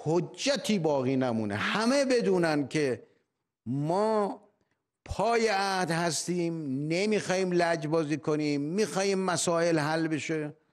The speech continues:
خب یک سال صبر کردیم، خب اینا نتونستن هیچ کاری بکنن. حالا یا نکردن یا نتونستن.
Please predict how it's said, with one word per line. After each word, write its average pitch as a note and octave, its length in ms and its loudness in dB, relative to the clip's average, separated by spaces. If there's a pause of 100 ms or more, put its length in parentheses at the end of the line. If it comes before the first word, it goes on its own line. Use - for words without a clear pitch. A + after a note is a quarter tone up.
(300)
خب E3+ 100 2
یک G3 240 0
سال G#3 180 0
صبر G3+ 300 -4
کردیم، G3+ 380 0
خب D3 100 -6
اینا F3 280 -2
نتونستن G3+ 680 0
هیچ F#3+ 140 -6
کاری F3+ 200 2
بکنن. E3 440 -4 (460)
حالا G3 120 2
یا G#3 160 2
نکردن G#3+ 800 0
یا A3+ 100 4
نتونستن. D#3+ 760 -2